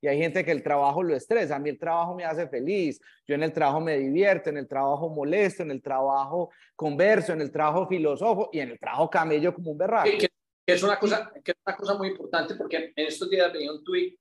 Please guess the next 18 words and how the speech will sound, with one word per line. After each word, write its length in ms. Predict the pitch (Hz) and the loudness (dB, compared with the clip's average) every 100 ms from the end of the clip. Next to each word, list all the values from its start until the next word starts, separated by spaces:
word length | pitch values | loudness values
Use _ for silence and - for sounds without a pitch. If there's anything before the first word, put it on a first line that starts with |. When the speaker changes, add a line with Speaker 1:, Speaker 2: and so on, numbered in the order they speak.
| _ | _
Speaker 2:
de, 180 | 160 160 | 0 2
creo 220 | 165 180 | 2 -2
que 380 | 175 156 143 - | 0 0 0 -2
de 80 | 131 | -2
la 120 | 139 | -2
esposa 340 | - - 139 165 | -2 -4 -4 -4
de 40 | |
Matt 240 | 147 135 - | -4 -6 -4
Kaiser, 380 | 160 160 170 - | -4 -4 -4 -4
que 100 | 151 | -6
es 120 | - | -6
como 140 | 180 | -8
uno 80 | 160 | -6
de 60 | 156 | -6
los 100 | - | -8
proponentes 500 | 151 139 123 123 147 | -4 -4 -4 -4 2
de 80 | |
Bitcoin, 460 | 131 127 127 170 170 | 2 2 2 0 -2